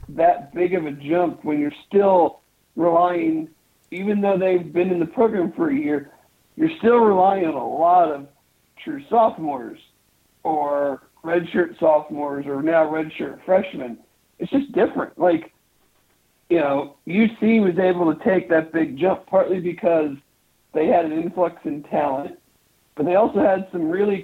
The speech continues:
key guys that were seniors that had been in the program a long time that,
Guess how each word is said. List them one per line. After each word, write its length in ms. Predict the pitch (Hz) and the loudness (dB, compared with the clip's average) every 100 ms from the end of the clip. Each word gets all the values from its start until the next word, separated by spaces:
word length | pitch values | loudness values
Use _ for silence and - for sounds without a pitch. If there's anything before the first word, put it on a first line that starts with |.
| - | -6
key 200 | 214 185 | -6 -4
guys 560 | 165 180 185 170 151 151 _ _ _ _ _ _ _ _ _ _ - | 2 4 6 4 0 -6 _ _ _ _ _ _ _ _ _ _ -8
that 160 | 160 147 | -6 -4
were 140 | 175 | -6
seniors 500 | - 247 254 175 175 160 | 0 2 2 2 0 0
that 120 | 165 | -2
had 160 | 170 160 | -2 -2
been 140 | 175 | -2
in 100 | 196 | -2
the 80 | 190 | -4
program 580 | 214 214 220 180 175 165 | 2 2 2 0 0 0
a 60 | |
long 300 | 151 165 175 | 0 0 0
time 340 | 170 165 160 190 | 0 2 2 0
that, 140 | 175 | -6